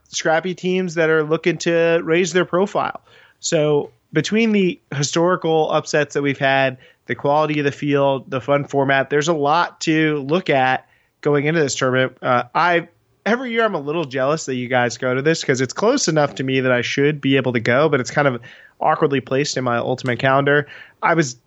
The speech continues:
all set to go this year, but then planned a trip to New Orleans,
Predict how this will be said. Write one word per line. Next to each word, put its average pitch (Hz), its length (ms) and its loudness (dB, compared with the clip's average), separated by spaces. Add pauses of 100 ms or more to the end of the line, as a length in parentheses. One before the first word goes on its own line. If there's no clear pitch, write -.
(160)
all 185 300 2
set 175 300 0
to 175 80 -6
go 135 200 0
this 156 240 -4
year, 180 320 0 (300)
but 151 180 -2
then 135 540 0 (240)
planned 135 360 2
a 123 120 4
trip 120 260 -4
to 127 100 -4
New 120 120 -2
Orleans, 113 580 0